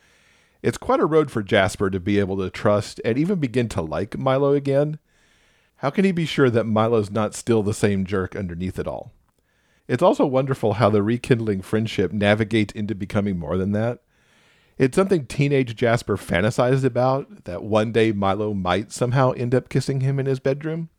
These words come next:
For Milo, this is all about the courage to let part of him out. He's known he's gay for a long time, but he has kept that buried. He didn't want the bullying that he, he saw Jasper endure, and he also didn't know how to share with his family,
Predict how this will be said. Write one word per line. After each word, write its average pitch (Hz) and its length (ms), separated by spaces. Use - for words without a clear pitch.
For - 180
Milo, 151 440
this 110 200
is 113 80
all 123 120
about 123 220
the 104 80
courage 113 460
to 104 100
let 104 300
part 107 240
of 101 120
him 90 180
out. 78 360
He's 104 200
known 139 220
he's 151 140
gay 139 180
for - 160
a 110 60
long 107 260
time, 104 420
but 90 120
he 95 120
has 87 120
kept - 240
that 85 240
buried. 87 440
He - 140
didn't 180 220
want 151 180
the 127 80
bullying 104 600
that 87 180
he, 117 240
he 113 200
saw 98 220
Jasper 92 460
endure, 113 480
and 131 140
he 156 80
also 196 260
didn't 131 240
know 120 120
how 110 140
to 104 120
share 117 260
with 104 140
his - 180
family, 113 560